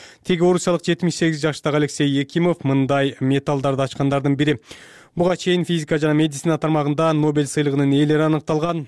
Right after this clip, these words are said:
Нобелдин тынчтык сыйлыгынын лауреаты алтынчы октябрда белгилүү болот.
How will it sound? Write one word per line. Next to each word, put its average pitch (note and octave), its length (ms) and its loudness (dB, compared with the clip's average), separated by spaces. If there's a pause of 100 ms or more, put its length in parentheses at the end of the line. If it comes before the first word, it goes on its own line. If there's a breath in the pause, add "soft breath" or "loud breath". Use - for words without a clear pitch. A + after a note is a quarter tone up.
Нобелдин C3+ 420 0
тынчтык - 380 -2
сыйлыгынын C#3 480 0
лауреаты C#3 400 0
алтынчы C#3+ 320 -2
октябрда C3+ 460 -2
белгилүү C3+ 400 0
болот. C#3 180 -2